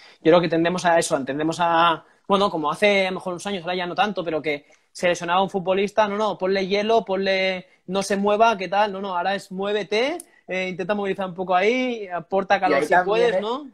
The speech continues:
Speaker 2: es lo que me gustaría también, es transmitir, que ningún extremo de la balanza es, es bueno. Es decir, ni todo reposo, ni todo
Speaker 1: Ni
Speaker 2: como
Speaker 1: todo,
Speaker 2: si no
Speaker 1: claro.
Speaker 2: pasase nada.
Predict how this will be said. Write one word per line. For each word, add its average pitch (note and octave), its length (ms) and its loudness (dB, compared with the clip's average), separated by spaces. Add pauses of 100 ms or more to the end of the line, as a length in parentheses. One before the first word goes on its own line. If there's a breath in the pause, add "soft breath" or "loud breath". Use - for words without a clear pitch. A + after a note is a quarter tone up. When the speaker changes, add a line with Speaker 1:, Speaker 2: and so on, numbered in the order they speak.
(420)
Speaker 2:
es E3 160 -2
lo E3+ 120 -4
que E3 100 -6
me D#3+ 60 -8
gustaría D#3+ 340 -4
también, D3 460 -6
es D3+ 320 -6
transmitir, C3+ 580 -8
que A#2 180 -8
ningún A#2+ 380 -8
extremo D3+ 460 -2
de D3+ 420 -2
la C#3+ 160 2
balanza C#3+ 580 -4
es, C#3 180 -16
es A#2+ 100 -20
bueno. D#3 240 -4 (100)
Es B2 100 -20
decir, A#2+ 360 -14 (340)
ni C3 300 -12
todo E3 300 6
reposo, F3 600 2
ni D#3+ 420 -12
todo D#3 360 0
Speaker 1:
Ni G3 80 -4
Speaker 2:
como - 0 -
Speaker 1:
todo, F3+ 160 -2
Speaker 2:
si C#3+ 100 -12
no C#3+ 60 -10
Speaker 1:
claro. E3+ 160 0
Speaker 2:
pasase C#3+ 280 -8
nada. F#3 280 -4